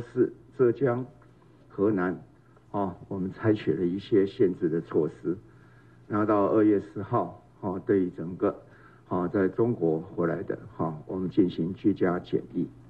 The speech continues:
好，如果那时候一月三十号大家都听这个话，那我想很多国家都沦陷了，哈。所以大家问我说，这样的一个，今天讲这个话，哈，其实我们对照，我常常讲，一句话一句话，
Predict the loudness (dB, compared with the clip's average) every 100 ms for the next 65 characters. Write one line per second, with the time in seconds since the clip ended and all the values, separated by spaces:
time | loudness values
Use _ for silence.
0 | -20 -20 -20 -20 -20 -20 -20 -20 -2 2
1 | 6 6 4 2 2 0 2 2 2 0
2 | -4 -4 -4 -2 0 0 0 0 2 0
3 | 0 0 0 0 -2 -2 0 -2 -2 -6
4 | -6 -10 -16 -20 -20 -10 -4 2 4 4
5 | 2 -2 0 -2 0 0 0 0 -6 -8
6 | -4 -4 -4 -14 -16 -10 -10 -10 -20 -20
7 | -20 -20 -20 -20 -20 -20 -20 -20 -20 0
8 | 4 6 6 4 4 2 2 2 2 0
9 | 0 -2 0 0 0 -2 -2 -4 -4 0
10 | 2 2 -2 0 2 2 0 -2 -2 -8
11 | -20 -20 -20 -16 -4 -2 -2 0 2 2
12 | 2 2 2 4 2 0 -4 -4 -2 -2
13 | -2 -6 -8 -6 -4 2 2 2 -2 -2
14 | -4 -2 -4